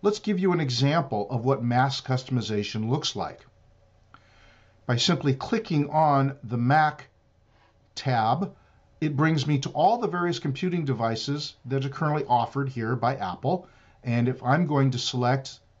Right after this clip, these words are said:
a updated version of the very laptop I use, which is a MacBook Pro, the, with the little screen, the thirteen inch screen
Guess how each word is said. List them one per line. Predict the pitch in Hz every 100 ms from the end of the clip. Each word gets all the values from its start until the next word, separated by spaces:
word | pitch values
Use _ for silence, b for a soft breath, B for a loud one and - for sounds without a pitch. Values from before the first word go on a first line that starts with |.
| _ _ _ _ _ _ _ _ _ _ _ -
a | 131 120 131
updated | 147 185 156 156 147 139
version | 110 143 143 120 117
of | - 107
the | 110
very | 110 226 180
laptop | 131 127 - 123 -
I | 117
use, | 123 165 123 151 -
which | 123 131
is | 107
a |
MacBook | 104 123 127 123 -
Pro, | - 143 123 B B B B
the, | 107 110
with | - 117 117
the | 107
little | 120 156 135
screen, | - 113 110
the | 101
thirteen | - 147 - 135
inch | 120 107
screen | - 185 196 151